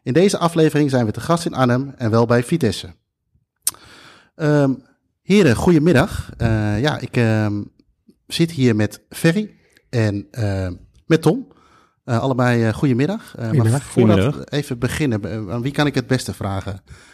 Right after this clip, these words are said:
Speaker 1: Ehm, eh, Ferry, het was een beetje op uitnodiging van jou, dus ik, ik ga het even aan jou vragen. Waar zitten we op dit moment?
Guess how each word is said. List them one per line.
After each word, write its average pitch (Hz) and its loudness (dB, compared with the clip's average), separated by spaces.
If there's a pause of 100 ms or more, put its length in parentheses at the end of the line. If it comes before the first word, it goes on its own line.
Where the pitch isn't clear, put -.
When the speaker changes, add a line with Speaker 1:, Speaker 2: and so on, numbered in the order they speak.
(100)
Speaker 1:
Ehm, 120 -6
eh, 123 -2
Ferry, 139 -4
het 147 -2
was 143 -2
een 127 -4
beetje 165 2
op - -8
uitnodiging 147 2
van 123 0
jou, 131 2
dus 156 -4
ik, 135 -8
ik 113 -10
ga - -4
het 143 0
even 151 0
aan 127 2
jou 131 -2
vragen. 147 -8
Waar 139 2
zitten 156 2
we 104 2
op 92 -4
dit 107 0
moment? 95 -6